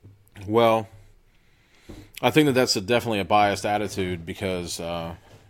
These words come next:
I saw things in this, in this book that easily touch on our everyday lives, and, uh, especially now, I mean, it seems like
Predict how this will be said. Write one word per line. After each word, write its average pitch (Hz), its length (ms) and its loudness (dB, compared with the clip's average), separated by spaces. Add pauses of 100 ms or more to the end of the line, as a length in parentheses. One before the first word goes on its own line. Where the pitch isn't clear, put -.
(120)
I 113 100 4
saw 107 400 2
things 98 380 -6
in 90 140 -8
this, 87 360 -8
in 98 120 -10
this 92 120 -8
book 98 300 -8
that 87 260 -4 (840)
easily 127 760 2 (120)
touch 117 260 2
on 92 480 -4 (240)
our 101 180 2
everyday 92 400 -2
lives, 82 640 -4 (580)
and, 87 280 -6
uh, 85 140 -6
especially 120 440 0
now, 101 340 -2
I 90 60 -2
mean, 90 160 -6
it 87 100 -8
seems 101 300 -6
like 92 260 -6